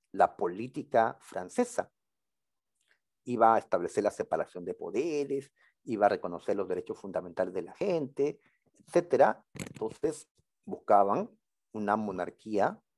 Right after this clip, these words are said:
constitucional, pero el rey se opuso. Al oponerse, el pueblo se levantó en la famosa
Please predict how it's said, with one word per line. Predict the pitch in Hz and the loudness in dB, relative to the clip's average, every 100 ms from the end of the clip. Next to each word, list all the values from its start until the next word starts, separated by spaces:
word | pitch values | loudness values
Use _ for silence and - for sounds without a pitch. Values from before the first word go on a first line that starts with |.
| - | 0
constitucional, | 139 135 - 127 104 95 92 113 - _ _ _ _ _ _ _ _ _ | 0 0 -8 -10 -10 -8 -2 -2 -4 _ _ _ _ _ _ _ _ _
pero | 147 160 | 4 4
el | 160 | 4
rey | 143 | 4
se | 143 - | 2 -2
opuso. | - 87 - _ _ _ _ _ _ _ _ _ _ _ - | -4 -10 -12 _ _ _ _ _ _ _ _ _ _ _ -4
Al | 104 | 0
oponerse, | 117 156 151 143 135 180 240 _ - | 2 4 6 4 4 0 -2 _ -8
el | 101 | -8
pueblo | - 107 113 | -2 2 2
se | 117 | 2
levantó | 117 123 127 120 185 - _ _ _ _ - | 4 4 2 2 0 -2 _ _ _ _ 0
en | 110 | 2
la | 117 | 2
famosa | - 95 107 101 117 107 | 2 0 0 2 2 2